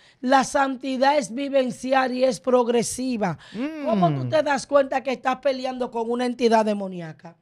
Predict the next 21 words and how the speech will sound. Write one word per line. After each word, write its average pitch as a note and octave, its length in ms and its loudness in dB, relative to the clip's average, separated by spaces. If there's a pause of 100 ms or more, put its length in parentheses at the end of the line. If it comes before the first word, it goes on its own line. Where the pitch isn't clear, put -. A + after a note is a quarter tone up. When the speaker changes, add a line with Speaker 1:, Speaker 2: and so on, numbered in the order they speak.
(440)
Speaker 1:
Cuando A#3 360 2
había B3 320 2
un C4 160 -2
hábito G3 580 0 (380)
que A3 180 6
antes B3 300 2
de B3 100 4
tú A#3+ 180 -2
venir A#3+ 260 0
a A#3 80 0
los A#3 120 0
pies A#3 200 0
de A3 140 0
Cristo A3 600 -4 (380)
y A#3+ 160 2
aún A#3 240 6
la C4 120 4
sangre B3 360 2
de A#3+ 140 2
Cristo A#3+ 240 -4 (400)
alcanzándote, G#3+ 720 -4